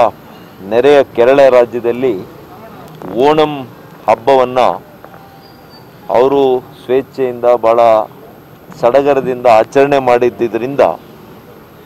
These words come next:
ಯಾವುದೇ ನಿಯಂತ್ರಣ ಅಲ್ಲಿ ಕೂಡ ತೆಗೆದುಕೊಳ್ಳೋದ್ರಲ್ಲಿ ಎಲ್ಲೋ ಒಂದು ಕಡೆ ವಿಫಲ ಆಗಿದ್ದರಿಂದ ಪ್ರತಿ ದಿವಸ ಇವತ್ತು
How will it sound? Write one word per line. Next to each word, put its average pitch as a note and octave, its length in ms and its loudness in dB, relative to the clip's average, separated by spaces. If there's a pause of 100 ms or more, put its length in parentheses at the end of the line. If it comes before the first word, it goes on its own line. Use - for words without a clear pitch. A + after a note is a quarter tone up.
(180)
ಯಾವುದೇ C#3+ 420 2
ನಿಯಂತ್ರಣ C3+ 640 -6 (140)
ಅಲ್ಲಿ B2+ 240 -6
ಕೂಡ C3+ 240 -4 (520)
ತೆಗೆದುಕೊಳ್ಳೋದ್ರಲ್ಲಿ B2 960 -4 (760)
ಎಲ್ಲೋ C3+ 160 -2
ಒಂದು B2+ 260 -4
ಕಡೆ B2 180 0 (540)
ವಿಫಲ D3 320 -2
ಆಗಿದ್ದರಿಂದ G2 720 -2 (1120)
ಪ್ರತಿ E3+ 400 0
ದಿವಸ F3 240 2
ಇವತ್ತು D3+ 540 0